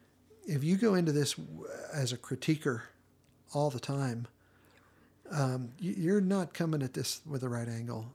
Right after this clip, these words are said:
Um, remember proskuneo, our Greek word from episode one. Uh, it's a surrender. Go into this, as you think about the worship, the worship, as you think about the, the assembly, as you think about music, surrender.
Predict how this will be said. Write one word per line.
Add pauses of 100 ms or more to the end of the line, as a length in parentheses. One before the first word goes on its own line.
(120)
Um, (140)
remember (300)
proskuneo, (420)
our
Greek
word
from
episode
one. (340)
Uh,
it's
a
surrender. (1080)
Go
into
this, (420)
as
you
think
about
the
worship, (100)
the
worship,
as
you
think
about
the, (160)
the
assembly,
as
you
think
about
music, (1000)
surrender.